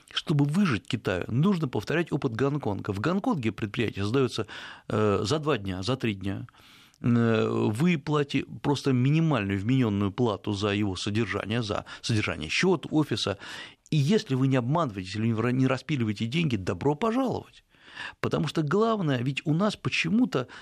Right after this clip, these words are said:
э, часто бывает проблемой не работа предприятия, а создание даже его.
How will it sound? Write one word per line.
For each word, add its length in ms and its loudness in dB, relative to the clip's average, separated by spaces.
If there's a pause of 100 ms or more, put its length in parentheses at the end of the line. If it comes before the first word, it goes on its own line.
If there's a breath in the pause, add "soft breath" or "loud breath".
(220 loud breath)
э, 320 2
часто 300 -2
бывает 300 0
проблемой 560 0 (340 loud breath)
не 420 4
работа 520 0
предприятия, 440 -2
а 40 -6
создание 600 0
даже 320 -6
его. 300 -10